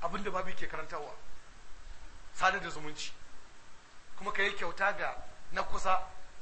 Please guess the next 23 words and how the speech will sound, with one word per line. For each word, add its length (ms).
ya 120
yi 100
ka 80
yi 60
kyauta 300
ga 80
na 100
nesa. 280
Kada 160
mu 80
ce 120
zama 160
indararo. 460
Kwanan 260
gida 200
bai 100
koshi 220
bai 100
ba 120
wani 180
wuri 160
can 180
waje. 220